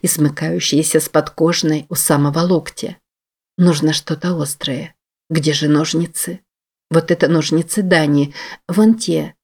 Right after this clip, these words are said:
тех, кто был до нее, которыми они подрезали ей волосы. Она открыла один ящик, потом другой, и так до самого низа. Там они и лежали, сверкающие и острые. А вот это что?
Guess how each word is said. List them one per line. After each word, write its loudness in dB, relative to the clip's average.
тех, 2
кто 2
был 4
до 4
нее, 6
которыми 2
они 2
подрезали 0
ей 2
волосы. -2
Она 4
открыла 0
один 2
ящик, -2
потом 2
другой, 0
и -8
так -4
до -2
самого 0
низа. -2
Там -2
они 2
и 2
лежали, -2
сверкающие -2
и 2
острые. -2
А 0
вот 0
это 0
что? -4